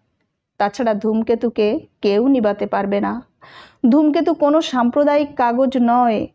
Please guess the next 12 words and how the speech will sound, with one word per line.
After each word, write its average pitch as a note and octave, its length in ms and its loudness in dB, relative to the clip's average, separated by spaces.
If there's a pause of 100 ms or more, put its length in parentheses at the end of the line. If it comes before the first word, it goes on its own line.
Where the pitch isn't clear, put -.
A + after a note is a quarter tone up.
(420)
মানুষ A3 380 2 (120)
ধর্মই B3 500 2
সবচেয়ে B3 520 0
বড় G#3+ 280 0
ধর্ম। G#3+ 320 -4 (720)
হিন্দু C4 380 4
মুসলমানের D4 680 2
মিলনের B3 540 2
অন্তরায় A#3 680 0 (400)
বা A3 160 2 (120)
ফাঁকি A#3+ 400 -2
কোনখানে C4+ 600 0